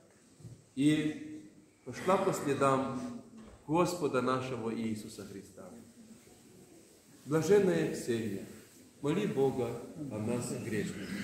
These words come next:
А вам всем благодарен, братья и сестры, за вашу любовь, за то, что вы и за то, что мы все православные.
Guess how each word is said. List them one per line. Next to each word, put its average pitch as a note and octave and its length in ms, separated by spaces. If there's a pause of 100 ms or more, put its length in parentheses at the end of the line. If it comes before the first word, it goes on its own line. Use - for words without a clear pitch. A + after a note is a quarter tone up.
(240)
А E3 100
вам A3+ 280
всем A3+ 160
благодарен, G3 640
братья D#3 320
и D3+ 60
сестры, F3+ 680 (460)
за F#3 100
вашу A3+ 340
любовь, F#3+ 460 (640)
за G#3+ 140
то, B3+ 180
что A#3+ 160
вы A#3 480 (400)
и C#3 60
за F3 100
то, G#3 140
что G#3+ 160
мы G#3 120
все C4 280
православные. E3 1040